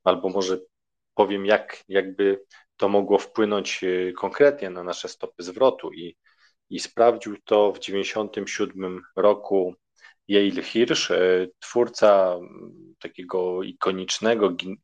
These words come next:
gigantycznego kompendium analitycznego, no, ikonicznego, no, przynajmniej w Stanach Zjednoczonych. E, to jego kompendium, e, zatytułowane jest, e, Stock Traders, e, Almanach.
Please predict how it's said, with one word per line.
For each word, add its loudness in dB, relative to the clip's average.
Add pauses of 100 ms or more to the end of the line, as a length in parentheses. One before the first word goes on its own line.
gigantycznego -2
kompendium -2
analitycznego, -4
no, -4 (400)
ikonicznego, 0
no, -2
przynajmniej -2
w -8
Stanach 0
Zjednoczonych. 0 (560)
E, 4
to 0
jego 2
kompendium, -2 (260)
e, -2
zatytułowane 0
jest, -2
e, 2
Stock 0
Traders, -2
e, 2
Almanach. -2